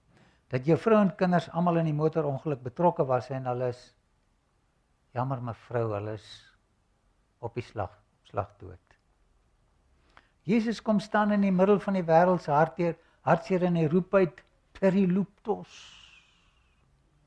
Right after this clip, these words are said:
Rondom my is almal se hartseer, ek staan in die middel van elke hartseer en ek,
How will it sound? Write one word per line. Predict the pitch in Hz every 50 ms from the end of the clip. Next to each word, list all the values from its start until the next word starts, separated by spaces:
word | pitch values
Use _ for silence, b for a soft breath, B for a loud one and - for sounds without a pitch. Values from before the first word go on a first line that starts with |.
| _ b b b b b b
Rondom | b 123 131 180 208 202 - 220 202
my | 196 202 196 185
is | - - -
almal | 202 202 202 202 202 185
se | - 190
hartseer, | 165 180 190 185 - - 196 175 165
ek | 165 160 -
staan | - - - 196 196 190 185
in | 185 185
die | 180 175
middel | 170 170 190 226 233 233 220 180
van | - 202 196
elke | 190 196 202 196 202 196
hartseer | 180 165 170 175 170 - - - 175 165 165
en | 165 160 160
ek, | 147 -